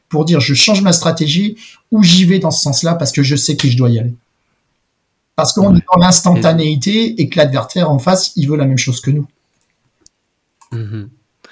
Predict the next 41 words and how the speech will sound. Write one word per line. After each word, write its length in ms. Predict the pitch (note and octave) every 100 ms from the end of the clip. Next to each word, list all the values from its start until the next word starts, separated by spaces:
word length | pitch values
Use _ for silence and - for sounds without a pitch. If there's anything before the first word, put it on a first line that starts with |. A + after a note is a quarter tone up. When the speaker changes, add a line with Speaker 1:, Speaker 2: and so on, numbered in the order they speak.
| _ _
Speaker 2:
Oui, 240 | C3+ D#3 C3
on 120 | A#2
voit 240 | A#2 B2+
bien 260 | C3 F3+ F#3
donc 260 | C3 A#2+
cette 280 | - B2+ B2
notion-là 580 | B2 A#2+ - C#3+ C#3+ B2
d'humilité, 560 | A#2 B2 B2 B2 B2+ C#3
de 80 |
responsabilité, 880 | A#2 A2+ - B2 B2+ A#2+ B2 B2+ D#3+
à 60 | C#3+
quel 180 | C3 A#2+
point 220 | D#3 D3+
elle 80 | B2
est 60 |
importante. 800 | A#2 A#2+ C3+ C3 - F3+ E3 - _ - _ _ -
Parfois, 380 | A2 D3 D3+ C#3+
on 240 | A#2+ A#2
dit, « 240 | A#2+ C3
Ah, 180 | D3 D3
il 60 | C3
faut 160 | C3
être, 260 | A#2 - B2
il 120 | A#2
faut 120 | -
avoir 200 | A#2+ A#2
de 60 | A2+
l'humilité, 540 | A#2+ A#2 A#2 - C3
de 60 | A#2
l'humilité », 540 | A2+ A2+ A2 - C3 A#2+
on, 380 | G#2+ G#2+ G#2+ A#2 B2
on 40 |
comprend 320 | A#2+ A2+ -
pas 160 | A2+ A#2+
trop 340 | - - -
pourquoi, 340 | B2+ C3 - E3
mais 160 | B2
c'est 140 | A2 A#2+
vrai 160 | C#3
qu'avoir 320 | C3+ A#2 B2+ C3
cette 220 | B2+